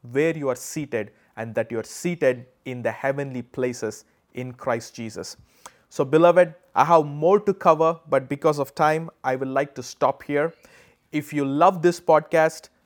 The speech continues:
please comment, share, and subscribe, and bless and bring somebody alongside in this journey. God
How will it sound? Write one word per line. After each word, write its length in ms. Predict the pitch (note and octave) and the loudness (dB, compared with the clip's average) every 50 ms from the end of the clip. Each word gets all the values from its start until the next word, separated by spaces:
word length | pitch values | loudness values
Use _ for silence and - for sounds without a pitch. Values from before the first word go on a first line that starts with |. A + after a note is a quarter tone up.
| _ _ | _ _
please 320 | - D3+ D#3 E3 D3+ - - | -6 -6 -4 -4 -6 -8 -4
comment, 520 | - D3+ C#3+ D3 D3+ D3+ D3+ D3+ D3+ D3 | 2 4 4 4 4 2 -2 -2 -4 -6
share, 440 | - - - - D3+ C#3 C#3+ C#3+ C#3+ | -14 -16 -10 -4 0 2 2 2 2
and 100 | C3 - | 0 -6
subscribe, 640 | - - B2+ A#2+ - - - C3+ C3 C3 C#3 C3+ _ _ _ _ _ - | -6 -6 -6 -6 -4 -2 2 2 2 2 0 -4 _ _ _ _ _ -8
and 220 | - B2 B2+ A#2+ A#2 - _ | -8 -6 -6 -8 -12 -14 _
bless 320 | - D3+ D#3+ E3 E3 - - | 0 2 2 2 2 0 -4
and 200 | D3 C3+ B2+ A#2+ | -6 -6 -6 -8
bring 220 | B2+ C#3+ D3 C#3 | -6 -6 -6 -6
somebody 400 | - - C#3 B2+ C3 B2+ B2 B2 | -6 -6 -6 -6 -4 -4 -2 -2
alongside 640 | B2 B2 B2 A#2+ B2 B2 - - B2+ A#2+ A#2 A#2+ - _ _ - | 0 0 0 -2 -4 -4 -4 -2 -2 -2 -2 -4 -8 _ _ -14
in 120 | B2+ A#2+ | -12 -10
this 180 | A2+ A2+ - - | -10 -10 -10 -10
journey. 340 | - A2 G#2+ G2+ G2+ G2 _ _ _ _ - | -8 -8 -8 -8 -10 -14 _ _ _ _ -6
God 400 | - B2+ B2+ C3+ C3+ C3+ C3 - | 0 2 4 4 4 2 0 -4